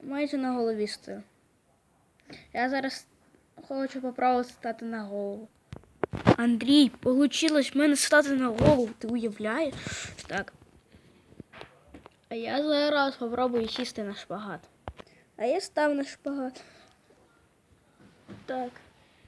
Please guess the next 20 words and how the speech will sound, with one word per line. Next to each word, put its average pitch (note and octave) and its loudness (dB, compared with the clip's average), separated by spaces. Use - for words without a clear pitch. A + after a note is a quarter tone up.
Хм. D4 -4
А - -16
давай A#3+ -4
пограємо, D4+ -6
мов, A#3 -6
хто C4+ -8
крутіший C4+ -6
з G#3+ -16
нас. G3 -12
Добре. A#3 -2
Я A#3+ -4
буду D4+ -2
стояти C#4+ -2
на C4+ -4
голові, C4 -2
а F#4 0
ти C4+ -4
будеш C#4+ 0
зараз B3 -4
робити A#3+ -6